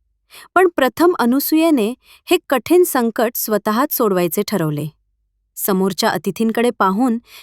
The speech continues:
तिला जाणवले की हे कोणी साधेसुधे लोक नाहीत. निश्चितच तिची कसोटी पाहण्यासाठी कोणीतरी साक्षात अवतरले आहेत. आता मात्र मोठे धर्मसंकट ओढवले होते.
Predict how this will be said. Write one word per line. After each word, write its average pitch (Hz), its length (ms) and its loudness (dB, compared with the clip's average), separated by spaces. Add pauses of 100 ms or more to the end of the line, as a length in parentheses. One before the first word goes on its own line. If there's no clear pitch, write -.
(120)
तिला 285 220 4
जाणवले 247 640 2 (440)
की 381 80 6
हे 339 220 4
कोणी 359 320 2
साधेसुधे 262 760 0
लोक 254 240 2
नाहीत. 190 420 -2 (600)
निश्चितच 214 760 -2 (340)
तिची 330 240 4 (120)
कसोटी 277 460 2
पाहण्यासाठी 277 800 0 (380)
कोणीतरी 285 600 2
साक्षात 220 640 -2 (120)
अवतरले 180 440 -2
आहेत. 156 340 -8 (580)
आता 254 300 4
मात्र 330 420 2 (120)
मोठे 233 380 0
धर्मसंकट 226 800 -2
ओढवले 185 380 0
होते. 151 380 -6